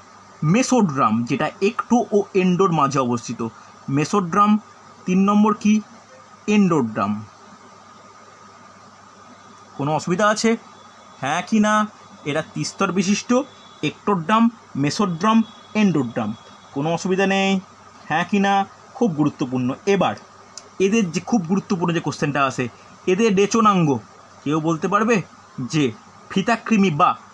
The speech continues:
প্লাটিহেলমিনথিসের রেচনাঙ্গের নাম কি? কোনো idea?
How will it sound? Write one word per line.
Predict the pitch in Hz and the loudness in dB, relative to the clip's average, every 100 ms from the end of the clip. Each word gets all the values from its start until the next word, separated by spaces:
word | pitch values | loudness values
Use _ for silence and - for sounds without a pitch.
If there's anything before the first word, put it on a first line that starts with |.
| - | -10
প্লাটিহেলমিনথিসের | 202 202 214 202 214 202 202 202 202 | -4 0 4 4 6 4 2 0 0
রেচনাঙ্গের | 156 190 196 208 | 0 0 2 2
নাম | 202 202 | 4 2
কি? | 208 208 196 - - - - - - - - - - - - | 2 0 0 -8 -20 -20 -20 -20 -20 -20 -20 -20 -20 -18 -6
কোনো | 170 | -2
idea? | 190 190 196 202 202 208 | 0 0 2 2 2 0